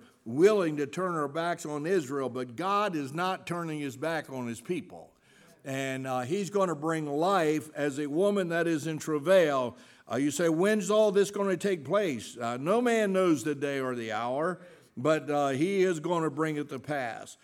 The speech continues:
So in Luke chapter four, we see a fulfillment of, uh, the prophecy of Isaiah in reference to the Messiah that would come.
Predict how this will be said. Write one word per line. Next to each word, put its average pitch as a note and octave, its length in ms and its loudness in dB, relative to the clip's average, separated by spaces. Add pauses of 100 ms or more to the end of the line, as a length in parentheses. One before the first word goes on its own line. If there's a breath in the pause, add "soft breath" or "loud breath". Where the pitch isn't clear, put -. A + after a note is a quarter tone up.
(160 soft breath)
So G#3 220 2
in G3 80 2
Luke A#3+ 240 2
chapter F#3+ 460 0
four, F3+ 640 2 (240 loud breath)
we E3+ 180 0
see A3+ 280 -2
a G3+ 80 4
fulfillment F3+ 960 0 (360 soft breath)
of, C#3+ 400 0
uh, C#3+ 200 0
the C3 260 -4
prophecy F#3+ 800 -2
of C#3+ 160 -4
Isaiah D3 880 0
in C#3+ 200 -4
reference F3 500 -4
to D#3 100 -4
the C#3+ 100 -6
Messiah C#3 840 -4
that C#3 200 -6
would C3 220 -8
come. A2 500 -6